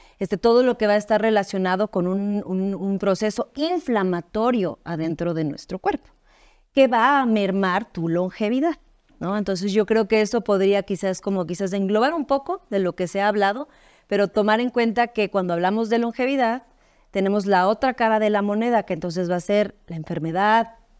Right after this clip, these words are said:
la mortalidad, y en esta enfermedad entra la parte obviamente oncológica, que es cuando estas células se salen de control. Pero lo importante de recordar lo que el medio hace, lo que tus hábitos hacen para poder regular.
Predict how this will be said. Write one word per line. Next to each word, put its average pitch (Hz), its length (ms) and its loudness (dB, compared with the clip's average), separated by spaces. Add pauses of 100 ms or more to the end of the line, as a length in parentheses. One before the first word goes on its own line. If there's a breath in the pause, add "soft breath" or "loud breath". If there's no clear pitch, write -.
(120)
la 160 100 -8
mortalidad, 202 880 2
y 165 200 -6
en 165 140 -2
esta 185 240 -4
enfermedad 175 500 0
entra 185 260 -2
la 170 100 -2
parte 180 320 -2
obviamente 180 360 0
oncológica, 180 640 0
que 180 80 -4
es 185 80 -4
cuando 196 200 0
estas 202 220 -2
células 196 340 2
se 180 100 -6
salen 214 400 2
de 180 120 -2
control. 170 580 -6 (840 soft breath)
Pero 226 460 2 (180)
lo 214 320 2
importante 220 840 0
de 226 160 2
recordar 202 580 0
lo 214 180 0
que 202 120 -2
el 190 100 2
medio 233 540 2
hace, 185 340 0
lo 170 140 0
que 175 160 -8
tus 254 400 -4
hábitos 196 440 -2
hacen 196 380 -2
para 185 380 -4
poder 214 420 0
regular. 165 460 -2